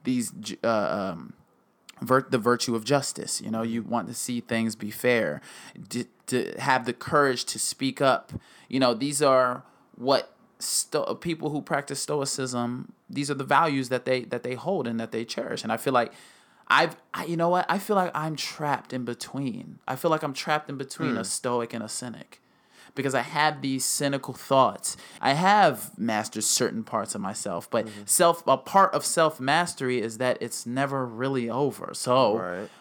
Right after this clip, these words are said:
Speaker 1: like, it's always gonna be a question.
Speaker 2: Yeah, but I think that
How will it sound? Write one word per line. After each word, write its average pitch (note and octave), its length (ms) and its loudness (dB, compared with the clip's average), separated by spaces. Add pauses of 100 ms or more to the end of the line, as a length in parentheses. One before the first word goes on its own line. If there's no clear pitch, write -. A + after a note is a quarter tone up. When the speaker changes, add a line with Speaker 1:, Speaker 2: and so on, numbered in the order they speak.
Speaker 1:
like, B2 420 2
it's - 160 0
always D3 500 6
gonna A2+ 220 0
be G#2 140 0
a F#2 80 -2
question. - 640 -6
Speaker 2:
Yeah, F#2+ 280 -6 (100)
but A2 380 4
I A#2 80 2
think E3+ 480 -4
that A2+ 440 2